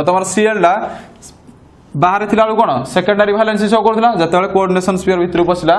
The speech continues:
ସେତେବେଳେ କ'ଣ primary ଭାଲେନ୍ସି ଶୋ କରୁଛି। That means ଏଇ କେସ୍ରେ କ'ଣ ହବ? ସିଏଲ୍ ଟା ତମର primary ଭାଲେନ୍ସିରେ ଯିବ, secondary ଭାଲେନ୍ସିରେ ଯିବ। ତ ଏଇ କେସ୍‌ରେ ଏଇ ସିଏଲ୍ ଟା ପାଇଁ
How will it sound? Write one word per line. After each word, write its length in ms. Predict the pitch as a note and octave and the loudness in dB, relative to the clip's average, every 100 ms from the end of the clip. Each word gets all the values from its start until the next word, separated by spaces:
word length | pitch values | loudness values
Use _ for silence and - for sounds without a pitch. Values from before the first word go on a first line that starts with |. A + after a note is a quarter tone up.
| A#3 - - | -2 -10 -8
ସେତେବେଳେ 300 | C#3 C#3+ D3+ | -4 0 0
କ'ଣ 100 | G3 D3+ | 0 2
primary 340 | D3+ C#3+ C#3 | 0 0 0
ଭାଲେନ୍ସି 380 | C#3 C3+ B2+ G#3 | 0 0 -2 -4
ଶୋ 140 | G3+ C3 | -2 -2
କରୁଛି। 260 | A#2 A#2 A#2 - - - | -2 -6 -10 -18 -16 -2
That 240 | G3 G3+ | 0 2
means 260 | A3 G3+ G#3 - - - - | -2 -2 -4 -8 -18 -20 -6
ଏଇ 140 | E3 G3 | 0 2
କେସ୍ରେ 260 | G#3 G#3 G#3 | 2 0 0
କ'ଣ 140 | G#3+ G#3+ | 0 0
ହବ? 120 | D#3+ E3 G#3+ - - - - - - - | 0 -2 -4 -10 -18 -20 -18 -18 -18 -12
ସିଏଲ୍ 440 | - - G3 G#3 | -6 0 2 2
ଟା 60 | G#3 | 2
ତମର 240 | G#3 G#3 | 0 -2
primary 500 | G#3 G3+ G3 G3+ G#3 | 0 0 2 2 2
ଭାଲେନ୍ସିରେ 560 | G#3 G#3+ G#3 G3+ A3 G#3+ | 0 0 -2 0 2 2
ଯିବ, 300 | G#3 A3 A#3+ | 2 0 0
secondary 520 | A#3+ F#3+ F3+ D#3+ D#3+ | -2 -2 0 0 0
ଭାଲେନ୍ସିରେ 480 | D#3+ D3 C#3+ F3 F3 | 0 0 0 0 2
ଯିବ। 260 | D3 A#2+ B2 | 2 0 0
ତ 300 | A#2+ E3+ F#3+ | -2 0 0
ଏଇ 160 | G3 | 2
କେସ୍‌ରେ 520 | G#3+ G#3 D#3 E3+ A3 - - - - - - - - - - - | 0 0 0 0 -4 -10 -20 -20 -20 -20 -20 -20 -20 -20 -20 -2
ଏଇ 160 | E3+ G3 | 0 0
ସିଏଲ୍ 240 | A3 G#3+ | 0 0
ଟା 80 | G#3 | 0
ପାଇଁ 300 | F#3+ E3 G3+ | 0 -2 -4